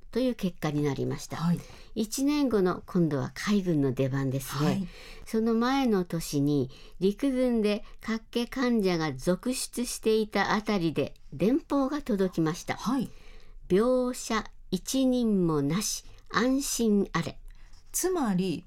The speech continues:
Speaker 2: 病人は一人もいない、安心していいよということですね。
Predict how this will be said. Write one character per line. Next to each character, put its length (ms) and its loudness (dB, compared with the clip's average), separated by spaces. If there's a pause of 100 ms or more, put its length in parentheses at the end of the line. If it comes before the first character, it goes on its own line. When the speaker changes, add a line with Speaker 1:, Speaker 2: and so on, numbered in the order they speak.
Speaker 2:
病 280 2
人 300 2
は 120 0
一 320 -4
人 140 2
も 180 2
い 100 -2
な 160 2
い、 140 -4 (100)
安 260 2
心 300 -2
し 100 -2
て 160 -2
い 260 2
い 20 2
よ 180 2
と 160 0
い 120 4
う 60 0
こ 120 -4
と 100 -2
で 80 0
す 140 -4
ね。 360 -2